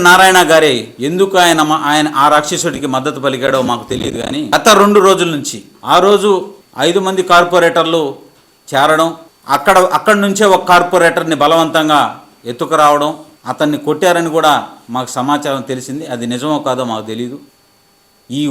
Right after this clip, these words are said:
ఉసురు మంత్రి నారాయణ గారు మీకు తగలక మానదు అని చెప్పి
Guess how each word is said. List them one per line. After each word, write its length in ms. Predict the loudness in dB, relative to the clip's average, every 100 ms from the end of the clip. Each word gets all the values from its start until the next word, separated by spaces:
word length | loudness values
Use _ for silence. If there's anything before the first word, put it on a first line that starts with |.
| -4 -2
ఉసురు 360 | 0 4 4 2 -6 -20 _ _ _ -6
మంత్రి 380 | -2 -2 2 2 4
నారాయణ 320 | 4 4 4 4 4
గారు 220 | 4 2 -4 -14 _ _ _ _ _ _ _ -16 -12
మీకు 240 | -10 -10 -4 -2
తగలక 400 | 2 4 4 2 2 4
మానదు 360 | 4 4 4 4
అని 120 | 4 0
చెప్పి 260 | -2 -4